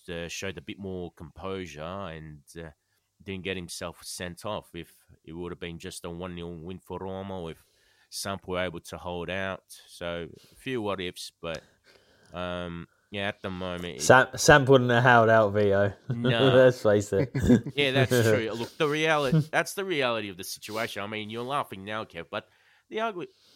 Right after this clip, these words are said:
Speaker 1: reality of the situation is that, uh, this Samp team is not up to scratch, and, uh, was, uh, lovely to get the win before the break against Verona, but, uh, they're in the relegation battle too, and Verona haven't won in, uh,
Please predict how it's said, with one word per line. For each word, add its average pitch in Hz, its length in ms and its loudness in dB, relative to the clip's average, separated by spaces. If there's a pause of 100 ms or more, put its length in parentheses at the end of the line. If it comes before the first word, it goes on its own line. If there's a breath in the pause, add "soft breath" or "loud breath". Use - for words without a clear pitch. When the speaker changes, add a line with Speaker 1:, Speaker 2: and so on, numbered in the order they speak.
Speaker 1:
reality 110 460 -6
of 98 80 -10
the 98 60 -12
situation 107 640 -8
is 95 220 -14
that, 92 360 -8 (460)
uh, 101 180 -6
this 120 200 -8
Samp 107 280 -8
team 107 220 -12
is 85 140 -14
not 101 180 -8
up - 180 -10
to 85 100 -16
scratch, 113 600 -8
and, 90 340 -10 (120)
uh, 92 60 -16 (320)
was, 101 440 -8
uh, 107 60 -6
lovely 120 360 -4
to - 120 -18
get 110 220 -12
the 104 80 -8
win 104 180 -8
before 117 360 -10
the 104 80 -10
break 117 320 -10
against 104 280 -12
Verona, 104 720 -10 (340)
but, 101 180 -12 (220)
uh, 101 120 -10 (420)
they're 120 220 -6
in 117 80 -8
the 113 80 -8
relegation 107 580 -8
battle 98 240 -10
too, 107 440 -10
and 92 320 -16 (460)
Verona 110 480 -6
haven't 107 300 -12
won 104 200 -10
in, 101 300 -12
uh, 95 320 -12